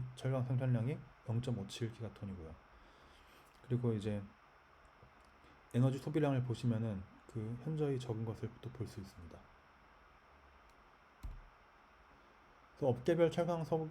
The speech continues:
소비량을 보면 아까 처음에 말씀드렸듯이, 말씀드렸듯이 개-, 그러니까, 어, 토목과 건축에서 오십이 프로, 즉 절반 넘는 그 부분을 차지하고 있고요.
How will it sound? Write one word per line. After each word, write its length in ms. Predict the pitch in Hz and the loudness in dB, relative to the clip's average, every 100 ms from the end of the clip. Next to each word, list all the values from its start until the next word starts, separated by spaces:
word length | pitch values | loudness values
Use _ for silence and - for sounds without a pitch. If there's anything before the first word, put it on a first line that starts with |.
| - | -8
소비량을 380 | - - 156 139 | -8 -2 0 0
보면 260 | 123 127 127 | 4 4 2
아까 280 | 120 131 | 0 0
처음에 260 | 127 165 160 | 2 2 2
말씀드렸듯이, 760 | 127 - 131 123 - - 156 190 - - - - - - - - - - | 0 0 -2 -2 -4 -4 -4 -4 -8 -20 -20 -20 -20 -20 -20 -20 -18 -4
말씀드렸듯이 720 | 113 - 131 127 127 - 143 | -4 0 2 4 2 0 -4
개-, 180 | - 131 | -2 0
그러니까, 380 | 123 - - 113 - - - - - | 0 -2 -8 -8 -8 -18 -20 -20 -12
어, 680 | 113 110 107 104 104 101 101 - - - - - - - - - - | -6 -4 -4 -4 -6 -8 -12 -18 -20 -20 -20 -20 -20 -20 -20 -20 -12
토목과 460 | - 190 190 175 160 | 2 4 6 4 4
건축에서 500 | 123 113 127 127 123 | 4 2 0 0 2
오십이 320 | 113 127 123 | -2 0 -2
프로, 260 | - 98 95 | -2 -8 -8
즉 140 | 123 | -8
절반 280 | - 120 127 | -2 2 4
넘는 440 | 107 113 113 113 123 - - - | 2 0 -2 -4 -8 -14 -20 -14
그 120 | - 117 | -6 -4
부분을 260 | 120 120 | 2 2
차지하고 360 | 120 147 147 113 | 2 0 0 -2
있고요. 340 | 98 117 117 | -4 -6 -6